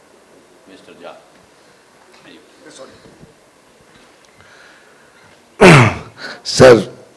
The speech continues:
Speaker 2: as Mister Rajiv Sharma has given that, I also feel that it is the suppressed demand. Because just I am giving the two examples, sir.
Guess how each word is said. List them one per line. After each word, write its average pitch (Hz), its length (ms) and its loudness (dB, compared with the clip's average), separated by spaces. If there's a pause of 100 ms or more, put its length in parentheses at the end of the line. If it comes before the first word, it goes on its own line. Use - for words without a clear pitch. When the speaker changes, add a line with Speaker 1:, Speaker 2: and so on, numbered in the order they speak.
(580)
Speaker 2:
as 113 220 0
Mister 104 300 -10
Rajiv 104 260 -8
Sharma 113 420 -4
has 98 240 -6
given 113 380 0
that, 104 340 -6 (300)
I 120 140 -2
also 143 320 2
feel - 200 0
that 113 200 0
it 98 100 -10
is 113 60 -8
the 113 120 -6
suppressed 165 480 -4
demand. 90 440 -12 (1300)
Because 135 220 -6
just 170 200 4
I 165 60 4
am 156 80 0
giving 151 220 -6
the 156 80 0
two 170 240 -2
examples, 98 560 -6
sir. 76 180 -20